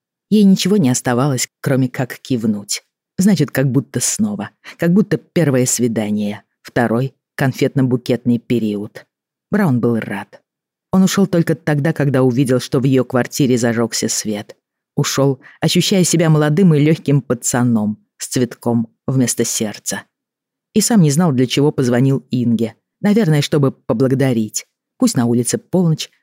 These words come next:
пусть благие люди уже спят. «Ты была права, знаешь», сообщил трубке,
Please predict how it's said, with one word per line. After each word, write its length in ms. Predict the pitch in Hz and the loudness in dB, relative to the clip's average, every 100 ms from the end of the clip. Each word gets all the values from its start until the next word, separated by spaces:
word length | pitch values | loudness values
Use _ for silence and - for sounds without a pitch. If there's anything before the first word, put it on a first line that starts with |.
| - | 0
пусть 160 | 226 | 0
благие 420 | 120 139 131 156 | 2 2 4 2
люди 280 | 131 151 117 | 4 2 2
уже 240 | 120 117 131 | 0 0 -4
спят. 520 | - - 104 - - _ _ _ _ _ _ _ _ - | -6 -8 -10 -10 -20 _ _ _ _ _ _ _ _ 0
«Ты 100 | 233 | 4
была 200 | 302 302 | 4 2
права, 420 | - 285 214 208 | 0 0 2 2
знаешь», 540 | 135 - - - - _ _ _ | 2 2 2 -2 -6 _ _ _
сообщил 380 | - 135 - 131 | -4 -4 0 -4
трубке, 480 | - 139 123 123 | -2 -4 -2 -6